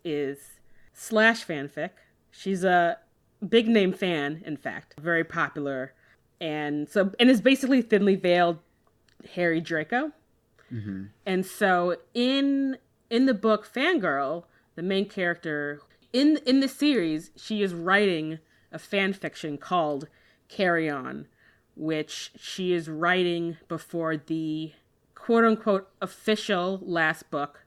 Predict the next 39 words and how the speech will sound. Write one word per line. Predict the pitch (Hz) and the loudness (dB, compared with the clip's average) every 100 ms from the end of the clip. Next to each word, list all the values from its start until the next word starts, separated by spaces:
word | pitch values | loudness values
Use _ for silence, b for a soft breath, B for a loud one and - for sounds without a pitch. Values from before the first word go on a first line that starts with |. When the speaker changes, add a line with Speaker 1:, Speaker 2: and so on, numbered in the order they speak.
| - | -4
Speaker 1:
of | 170 151 | -4 -2
the | 165 160 156 | -2 -2 -2
Simon | 151 - 151 147 | -4 -4 -4 -6
So | - 143 | -8 -12
series | 143 - 165 156 143 | -8 -4 -2 -4 -8
comes | - 139 135 | -10 -10 -10
out. | - - - _ _ _ | -14 -18 -20 _ _ _
Speaker 2:
So | - 139 | -12 -8
this | 123 131 131 | -2 -2 -2
is | 123 120 107 98 | -4 -4 -4 -6
that | 101 98 - - | -6 -4 -8 -12
fanfic, | 76 64 - 50 - - _ - | -16 -14 -14 -16 -18 -20 _ -14
essentially. | 101 - 87 - 58 92 110 _ _ _ _ _ _ | -12 -12 -14 -16 -18 -20 -20 _ _ _ _ _ _
Speaker 1:
Yes. | 170 - - - - _ _ | -8 -8 -12 -18 -20 _ _
Which | 269 254 | -2 2
is, | 277 233 | 0 -2
so, | - 302 294 - - | 0 4 4 2 -4
and | 320 | 2
that | 415 453 | 2 4
puts | 359 359 - | 2 2 -2
into | 240 220 | -2 -2
context | - 185 180 185 180 | 0 -2 -2 -4 -4
what | |
we're | 160 | -6
gonna | 156 156 | -4 -6
be | |
talking | - 196 196 180 | -2 -2 0 -2
about, | 160 156 | -2 -4
which | 156 - - | -4 -10 -8
is | 160 156 151 b b b - | -6 -6 -10 b b b -16
the | |
first | 175 226 220 | 2 4 4
two | 226 | 0
chapters | 208 - 185 180 175 | -6 -4 -4 -4 -6
are | 170 | -4
sort | 185 165 | -4 -6
of | 160 | -8
catching | - 214 - 165 | -4 -4 -2 -6
us | - | -6